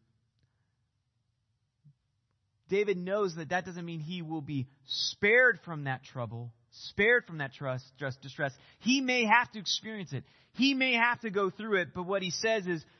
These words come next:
"You will save me from that." See, God does not promise to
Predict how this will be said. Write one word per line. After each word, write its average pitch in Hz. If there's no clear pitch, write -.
"You 208
will 196
save 247
me 160
from 110
that." 95
See, 170
God 220
does 220
not -
promise 220
to 185